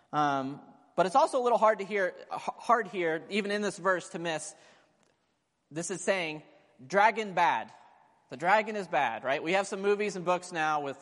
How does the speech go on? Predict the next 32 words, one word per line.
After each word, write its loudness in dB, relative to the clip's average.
good -2
dragons, 0
you -8
know, -4
how 2
to, -4
this -4
is -4
not 4
a 2
How 2
to -4
Train -6
Your -2
Dragon 0
dragon, -4
right? 4
When 0
a 0
dragon 4
shows -2
up 2
in -6
ancient -4
literature, 0
something 0
bad 4
is -6
about -4
to -10
go -4
down, -4